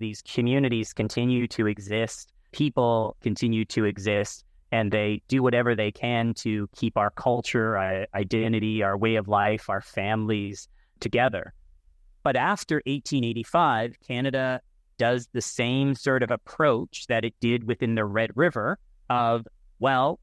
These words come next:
this time through the Métis scrip system, or they're called the half-breed scrip commissions that start getting established. Now, the Dominion Lands Act allowed for those scrip commissions to be established even earlier,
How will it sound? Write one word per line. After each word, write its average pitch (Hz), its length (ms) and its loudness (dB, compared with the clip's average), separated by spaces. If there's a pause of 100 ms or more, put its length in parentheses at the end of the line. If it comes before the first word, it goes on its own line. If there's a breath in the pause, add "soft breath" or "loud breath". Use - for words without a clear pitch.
(220)
this 151 220 -2
time 131 320 2
through 120 380 -6
the 113 100 -4
Métis 120 380 -2
scrip - 380 0
system, 117 720 -2
or 113 140 2
they're 107 120 0
called 123 360 -2
the - 60 -4
half-breed 123 600 -2
scrip - 400 -6
commissions 107 580 -2
that 107 180 -4
start - 300 -2
getting 101 460 -2
established. - 840 -4
Now, 110 320 0 (600)
the 131 80 0
Dominion 147 400 4
Lands 135 340 2
Act 120 260 0
allowed 113 420 2
for 131 120 -4
those 113 220 -2
scrip - 300 -6
commissions 113 800 -2
to 123 340 0
be 135 160 2
established 123 600 0
even 104 340 -2
earlier, 180 500 0